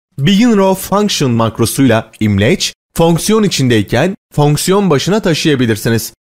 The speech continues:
Örneğin imleci otuzuncu satıra tıklayın ve ardından Beginning of Function makrosuna çift tıklayın.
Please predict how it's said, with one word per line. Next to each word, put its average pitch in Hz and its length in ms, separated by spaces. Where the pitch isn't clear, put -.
Örneğin 254 340
imleci 202 600
otuzuncu 190 580
satıra 127 380
tıklayın 208 500
ve 208 120
ardından 170 640
Beginning 196 460
of 190 180
Function 180 420
makrosuna 117 520
çift 147 240
tıklayın. 98 360